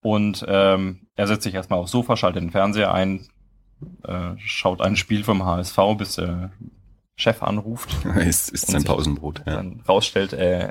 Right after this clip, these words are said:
Speaker 1: er hätte das wohl schon gemacht, macht sich dann irgendwann ans Putzen im Bad. Man sieht dort bloß ein, einige, äh, größer verteilte Blutspritzer.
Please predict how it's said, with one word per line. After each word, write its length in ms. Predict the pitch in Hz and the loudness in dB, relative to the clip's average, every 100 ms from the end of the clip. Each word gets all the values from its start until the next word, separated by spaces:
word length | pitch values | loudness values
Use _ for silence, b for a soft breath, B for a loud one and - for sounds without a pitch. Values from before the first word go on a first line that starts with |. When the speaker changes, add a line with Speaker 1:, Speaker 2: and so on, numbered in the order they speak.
| - | -8
Speaker 1:
er 80 | 92 | -6
hätte 160 | 104 | -6
das 140 | 104 107 | -4 -2
wohl 100 | 101 | 0
schon 180 | 117 | 0
gemacht, 260 | 131 127 - | 0 -2 0
macht 200 | 123 - | -2 -2
sich 100 | 131 | 0
dann 140 | 123 110 | 0 0
irgendwann 260 | 120 117 | -2 -2
ans 160 | 98 - | -2 -4
Putzen 340 | - 151 - | -4 -2 -2
im 160 | 101 92 | -4 0
Bad. 360 | 82 117 156 | 2 2 2
Man 140 | 104 101 | 0 0
sieht 180 | 113 101 | 0 -2
dort 160 | 98 | -2
bloß 180 | 98 - | -4 -8
ein, 180 | - 104 - B B B B B | -8 -8 -12 B B B B B
einige, 420 | - 92 92 - - | -4 -4 -4 -10 -10
äh, 200 | 95 95 - | -8 -8 -6
größer 380 | 104 107 110 | -2 0 0
verteilte 420 | - 95 98 95 101 | 0 2 2 2 -2
Blutspritzer. 840 | - 120 - - 120 - 123 135 | -4 -4 -6 -8 -8 -2 -2 -2